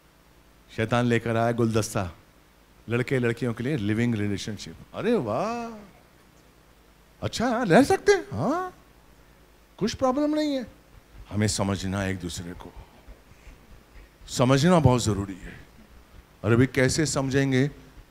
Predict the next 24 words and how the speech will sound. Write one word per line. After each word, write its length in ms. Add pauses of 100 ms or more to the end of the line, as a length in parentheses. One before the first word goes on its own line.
(360)
ठोक 380 (160)
पीट 200
कर 180
समझेंगे? 720 (1600)
कैसे 300
समझेंगे? 640 (640)
एक 260
दूसरे 320
की 140
हड्डियां, 680 (720)
दिल, 500 (1300)
पिस्ता 640
सब 220
निकाल 400
के 140
समझेंगे 520
क्या 220
कि 120
हाँ 220
भाई 280 (340)
लिवर 260
कितना 360
बड़ा 320
है, 540